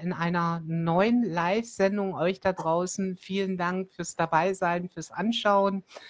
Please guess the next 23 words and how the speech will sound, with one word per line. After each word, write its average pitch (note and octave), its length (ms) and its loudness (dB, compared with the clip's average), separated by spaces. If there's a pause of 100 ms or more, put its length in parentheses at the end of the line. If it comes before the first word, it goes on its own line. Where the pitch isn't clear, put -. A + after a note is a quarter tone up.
(360)
Ähm, F#3 220 6
bitte A#3+ 280 6
abonniert G3+ 500 4
diesen F#3 320 0
Kanal F3 680 6
und, F#3+ 500 0
ähm, E3+ 460 2 (360)
ja, D#3+ 180 8 (320)
aktiviert F#3 960 0
die D#3+ 160 -4
Glocke, A#3 600 6 (180)
damit F3 560 2
den E3 200 2
Daumen F3 360 6
nach D#3+ 340 2
oben, C4+ 520 6 (520)
und G3+ 480 6
macht F#3+ 380 4
den G3 240 4
YouTube-Algorithmus F#3+ 1400 0
sowas G#3 360 2
von F#3 200 2
fertig, G3 640 0